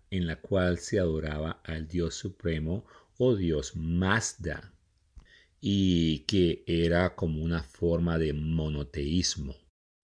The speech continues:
y que de acuerdo a esa persona, dentro de las religiones paganas, eso nunca había sucedido, pero que el mitraísmo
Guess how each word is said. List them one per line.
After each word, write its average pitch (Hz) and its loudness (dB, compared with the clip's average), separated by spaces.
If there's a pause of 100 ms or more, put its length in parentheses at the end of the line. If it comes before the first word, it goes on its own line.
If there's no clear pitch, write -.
y 85 -2
que 78 -2
de 76 -2
acuerdo 82 0
a 73 -2
esa 78 -6
persona, 104 -2 (400)
dentro 92 2
de 76 2
las 73 -2
religiones 76 -4
paganas, 87 0 (500)
eso 107 4
nunca 85 0
había 73 0
sucedido, 78 -2 (560)
pero 127 6
que 107 2
el 92 2
mitraísmo 92 0